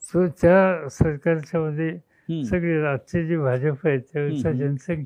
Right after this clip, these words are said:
Speaker 1: तेही त्याच्यामध्ये
Speaker 2: हो, हो.
Speaker 1: होते. आणि मंत्रिमंडळ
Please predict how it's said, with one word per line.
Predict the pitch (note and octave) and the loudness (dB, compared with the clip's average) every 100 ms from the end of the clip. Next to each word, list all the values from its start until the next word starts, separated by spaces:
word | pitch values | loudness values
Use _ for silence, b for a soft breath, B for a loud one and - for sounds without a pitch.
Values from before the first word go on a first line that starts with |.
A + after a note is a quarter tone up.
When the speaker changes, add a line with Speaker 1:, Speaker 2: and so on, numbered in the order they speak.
| - | 0
Speaker 1:
तेही | F#3 E3 | 0 0
त्याच्यामध्ये | E3 D3 D3+ C#3 B2+ | -4 -4 -2 -2 -2
Speaker 2:
हो, | B2 | -2
हो. | A#2 A#2+ | -2 -6
Speaker 1:
होते. | D3+ D3 _ _ _ _ _ _ _ _ _ _ E3 | -10 _ _ _ _ _ _ _ _ _ _ _ -6
आणि | F3 G3 G3+ F#3 - B B _ _ _ _ _ - | -2 -2 -4 -8 -16 B B _ _ _ _ _ -6
मंत्रिमंडळ | D3 D3 D3+ - G#3+ G3+ E3+ D#3 A2+ | 0 0 0 0 2 4 4 4 2